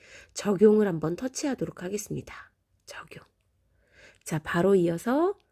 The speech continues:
다시 텍스트를 누르고 네, 썸네일 만들기라고 쓰면서 누구나 쉽게 만들 수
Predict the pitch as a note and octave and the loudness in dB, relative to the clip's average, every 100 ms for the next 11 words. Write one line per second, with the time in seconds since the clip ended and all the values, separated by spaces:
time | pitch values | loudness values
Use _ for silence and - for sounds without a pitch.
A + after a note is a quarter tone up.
0 | _ _ - - D3+ - - C4 C4 - | _ _ -20 -12 -10 -6 -6 -4 -6 -4
1 | - B3+ A3+ E3+ E3+ F3 D#3 F3 C4+ F#4+ | 2 4 4 2 0 0 2 2 2 -2
2 | _ _ _ _ _ _ - C#3+ - _ | _ _ _ _ _ _ -10 -10 -10 _
3 | _ _ _ - - A#3 A#3 A3 G3 G3+ | _ _ _ -14 -4 0 2 2 4 4
4 | B3 C#4+ D#4+ D#4 _ _ _ _ _ _ | 4 2 -2 -4 _ _ _ _ _ _
5 | _ _ _ _ _ _ _ _ _ _ | _ _ _ _ _ _ _ _ _ _
6 | _ _ _ _ _ - E3 F3 F3 E3+ | _ _ _ _ _ -8 -4 -2 0 0
7 | E3 - G3+ G3+ F3+ D#3+ _ _ _ - | 0 0 2 2 0 -4 _ _ _ -10
8 | D3+ D#3 F3 A3+ A3 G3 A#3+ G3+ - _ | -8 -8 -6 -2 -2 0 -2 -2 -6 _
9 | _ _ _ _ _ _ _ F#3 F3 E3 | _ _ _ _ _ _ _ -4 -2 -2
10 | E3+ F#3 A3 C4 C#4+ - _ _ _ _ | -2 0 2 0 -2 -6 _ _ _ _
11 | _ _ _ _ - - G3+ - - A3+ | _ _ _ _ -18 -6 -6 -6 -2 2
12 | A#3 C4 C#4 D4 _ _ _ _ _ _ | 2 2 -2 -4 _ _ _ _ _ _
13 | _ _ _ - E3+ E3 D#3+ F3 F3 - | _ _ _ -10 -4 -2 0 -2 -4 0
14 | A#3 B3+ C4+ D4 | 2 4 2 0